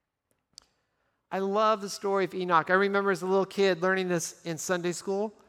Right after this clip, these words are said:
and going, "Oh, I would love to be Enoch."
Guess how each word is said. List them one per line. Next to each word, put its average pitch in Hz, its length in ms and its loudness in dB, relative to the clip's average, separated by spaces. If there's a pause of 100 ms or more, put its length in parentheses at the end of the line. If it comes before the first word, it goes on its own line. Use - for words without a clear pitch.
(960)
and 170 140 -8
going, 170 380 0
"Oh, 170 160 -2
I 170 160 2
would 165 120 -2
love 156 260 0
to 139 60 -18
be 147 220 -8
Enoch." 131 400 -6